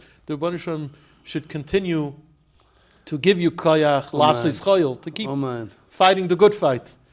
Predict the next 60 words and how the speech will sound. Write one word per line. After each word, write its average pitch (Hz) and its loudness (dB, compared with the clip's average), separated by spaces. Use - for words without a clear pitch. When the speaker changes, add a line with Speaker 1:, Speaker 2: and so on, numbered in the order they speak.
Speaker 2:
Amen. 123 -8
Speaker 1:
to 113 -8
keep 165 -10
Speaker 2:
Amen. - -14
Speaker 1:
spreading 170 -2
the 151 -4
messages, 147 -6
the 135 -12
positive 143 -2
messages, 135 -8
and 131 -10
we 131 -6
thank 151 -6
you 147 -6
again 131 -6
for 127 -12
a 110 -10
few 131 -14
Speaker 2:
To 120 -14
Speaker 1:
minutes. 117 -14
Speaker 2:
give 156 -4
you 160 2
a - 0
little 156 0
Speaker 1:
Yeah. 151 0
Speaker 2:
story 151 2
of 127 -6
an 131 -8
animamim. 131 -6
I 151 -8
was 156 -6
davening 180 0
in 165 -4
shul, 139 -6
and 127 -14
a 127 -12
guy 147 -6
came 147 -6
over 135 -6
to 123 -14
me. 123 -10
I 123 -14
don't 135 -8
know 139 -6
who 131 -6
he 131 -6
is. 123 -10
He 135 -10
doesn't 156 0
know 139 -6
why. 143 -4
I 131 -6
mean, 127 -10
he 156 -6
knew 185 2
who 165 2
I 156 2
was. 143 -6
"Mister 123 -16
Steinmetz, 156 -12